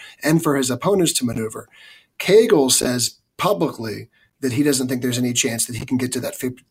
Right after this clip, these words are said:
fifty percent plus one mark to avoid a July runoff. But privately, his campaign aides still think there's an outside shot at it.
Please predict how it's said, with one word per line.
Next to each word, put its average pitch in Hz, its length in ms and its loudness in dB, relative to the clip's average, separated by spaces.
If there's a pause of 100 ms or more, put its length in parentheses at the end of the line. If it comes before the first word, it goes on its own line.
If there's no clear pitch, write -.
fifty 135 280 -2
percent - 380 -8
plus 117 260 -6
one 117 140 -4
mark 113 340 -4
to - 120 -6
avoid 120 400 -4
a 113 60 -4
July 110 340 -6
runoff. 107 420 -8 (280)
But 123 160 -12
privately, 139 720 0 (260)
his 127 180 -2
campaign 127 480 -4
aides 113 200 -2
still 131 200 -2
think 123 220 -6
there's 113 200 -6
an 113 100 -8
outside 107 420 -6
shot 110 260 -4
at 110 100 -10
it. - 140 -12